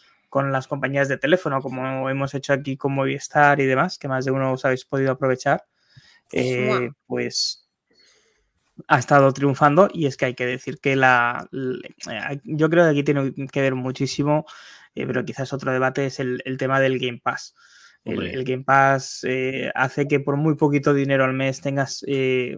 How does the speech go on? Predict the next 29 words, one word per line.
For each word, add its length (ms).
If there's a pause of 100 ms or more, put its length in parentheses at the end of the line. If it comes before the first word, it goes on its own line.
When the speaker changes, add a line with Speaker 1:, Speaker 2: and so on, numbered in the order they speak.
Speaker 1:
un, 220
una 380
colección 520
de 80
más 160
de 100
cien 180
juegos 320
disponibles, 720 (500)
que 100
si 140
además 360
eres 220
amante 260
de 80
juegos 320
de 80
P 140
C, 180
puedes 380
compaginar 560
el 60
juego 240
en 100
P 80
C, 220
el 60
juego 360
cruzado. 540